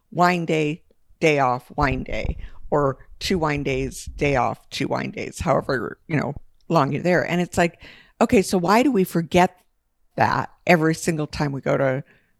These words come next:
Napa until we get there, until we have the appointments booked?" It's like, we have to remember to do that because we say it every time we go. It's like, "This is too much. We can't do it."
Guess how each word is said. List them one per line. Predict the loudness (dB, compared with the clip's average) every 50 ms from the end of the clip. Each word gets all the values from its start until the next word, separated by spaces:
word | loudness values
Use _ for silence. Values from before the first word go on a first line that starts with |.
| _ _ _
Napa | 0 2 4 2 2 0 -2 -4 -2 -2
until | -2 0 2 2 4 6 4 4
we | 4 2 0
get | 2 2 2 2 2 0
there, | -4 -2 -2
until | -4 -4 -2 0 0 0
we | 0 0 -2
have | -2 -2 -2
the | 0 -2
appointments | -2 -2 -2 -2 -2 -2 -4 -6 -8 -10 -10 -4
booked?" | 2 2 2 2 2 -2 -8 -16
It's | -8 -4
like, | -4 -4 -2 -2
we | 0 0 0 0
have | -2 -4 -6 -4 -4 -6 -6
to | -8 -8
remember | -6 -4 -4 -4 -4 -6 -6 -10
to | -12 -12 -12
do | -8 -4 -4 -4
that | -2 -2 -2 -2 -2 -4 -6 _ _ -20 -20 -20 -20 -20 -20 -16 _ -6
because | -2 -2 -2 0 -2
we | -2 -2
say | 0 2 2 2
it | 2 2
every | 0 -2 -2
time | -2 -2 -2 -2
we | -2 0
go. | 0 0 0 0 -4 -8 -14 _ _ _
It's | -4 -4
like, | -4 -2
"This | -2 -4 -4 -4
is | -6 -8 -6
too | -4 -4 -2
much. | 0 0 -2 -2 -4 -6 -10
We | -10
can't | -8 -4 -4 -4 -4 -4
do | -6 -6 -4 -4
it." | -4 -6 -6